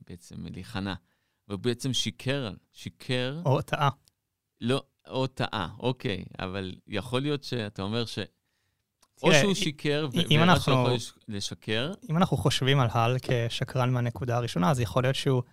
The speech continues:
Speaker 2: אה, orchestrated מלכתחילה את הסיטואציה שבה הם, אה, מתחילים לחשוד בו, כדי שתהיה לו כאילו לגיטימציה להרוג אותם.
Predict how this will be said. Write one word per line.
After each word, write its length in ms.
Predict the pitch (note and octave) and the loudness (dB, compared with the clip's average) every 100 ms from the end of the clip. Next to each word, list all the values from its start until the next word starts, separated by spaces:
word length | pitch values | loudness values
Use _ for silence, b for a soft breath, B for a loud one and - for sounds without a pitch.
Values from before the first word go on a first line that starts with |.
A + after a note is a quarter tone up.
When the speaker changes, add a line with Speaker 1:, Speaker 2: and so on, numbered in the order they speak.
| b b b C#3 | b b b -8
Speaker 2:
אה, 100 | B2+ F#2+ | -2 2
orchestrated 800 | D#3+ - - - B2 A#2 B2 D#3 - | 2 4 -2 2 2 4 2 0 -2
מלכתחילה 720 | B2+ A#2+ C3 - F3+ F3+ D3+ D#3 | -4 -2 -4 -2 2 4 4 2
את 80 | |
הסיטואציה 560 | - - A2 B2 B2 C3 | -2 -2 0 0 2 -2
שבה 440 | - A#2+ A#2+ A#2+ B2 | 0 2 4 4 2
הם, 200 | C#3+ A#2+ | 2 2
אה, 60 | A#2 | 2
מתחילים 360 | A2+ - B2 | 0 0 2
לחשוד 420 | A#2 - - F#3+ E3 | 2 -2 2 4 6
בו, 160 | D3 - _ _ _ | 6 4 _ _ _
כדי 220 | - B2+ A#2+ | -2 0 0
שתהיה 360 | C3 - B2+ | -2 -2 0
לו 100 | C3 - | 0 -2
כאילו 440 | - - C#3 C#3 | -8 -2 4 6
לגיטימציה 680 | C#3 A#2+ - B2 A2+ - A#2 | 4 2 -2 0 0 0 0
להרוג 300 | G#2+ G#2 B2+ | 2 4 4
אותם. 180 | G#2+ | 4